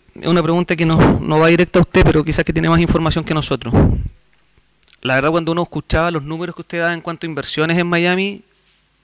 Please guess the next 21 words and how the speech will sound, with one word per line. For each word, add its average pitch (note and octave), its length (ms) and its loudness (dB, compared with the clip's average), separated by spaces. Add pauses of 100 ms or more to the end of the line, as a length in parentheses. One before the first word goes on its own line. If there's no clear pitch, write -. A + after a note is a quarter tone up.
(240)
da C#3 180 -4
una, D3+ 720 -4
una D3 160 -10
envidia. C#3+ 560 -10 (520)
La C3 120 -10
verdad C3+ 240 -10
que D3 100 -12
los C#3+ 100 -12
números D3 360 -8
son, C#3+ 540 -14 (480)
son - 280 -6
totalmente D#3+ 960 4
distintos E3+ 480 -4
a E3+ 40 -6
lo E3+ 80 -8
que D#3 80 -14
nosotros D#3 560 -10 (380)
vemos F3+ 360 -2
y F3 60 -8
podríamos D#3 460 -2
llegar, D#3+ 280 2